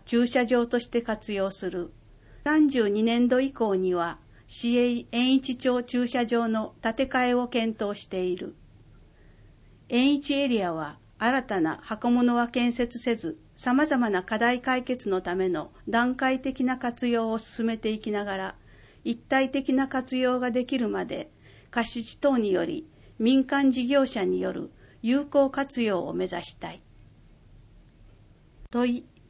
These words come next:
本郷産業団地の一期造成分、十五点四ヘクタールの共生池北側に都市公園が計画されている。この公園を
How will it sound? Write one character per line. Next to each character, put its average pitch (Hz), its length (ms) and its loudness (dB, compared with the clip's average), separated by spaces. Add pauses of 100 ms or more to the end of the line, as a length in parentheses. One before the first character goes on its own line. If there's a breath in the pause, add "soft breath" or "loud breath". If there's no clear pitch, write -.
(280 soft breath)
本 320 280 8
郷 220 180 2
産 233 300 0
業 254 220 2
団 247 260 0
地 - 160 -6
の 180 260 -4 (140)
一 277 140 -2
期 233 200 -4
造 202 240 -2
成 202 300 -4
分、 190 320 -4 (760 soft breath)
十 277 300 0
五 302 240 4
点 208 320 0
四 214 240 2
ヘ 214 180 -4
ク 208 120 -14
タ 220 160 -4
ー 202 80 -2
ル 175 100 -4
の 147 260 -4 (140)
共 277 180 4
生 311 320 2
池 214 220 -4
北 214 280 -4
側 202 260 0
に 185 240 -2 (420 soft breath)
都 247 100 0
市 262 220 -2
公 302 260 2
園 208 260 2
が 170 280 -6
計 240 180 4
画 233 220 -2
さ 202 160 -4
れ 196 140 -6
て 185 140 -6
い 180 120 -4
る。 165 140 -10 (560 soft breath)
こ 277 100 4
の 302 140 10
公 269 320 4
園 254 260 0
を 233 240 0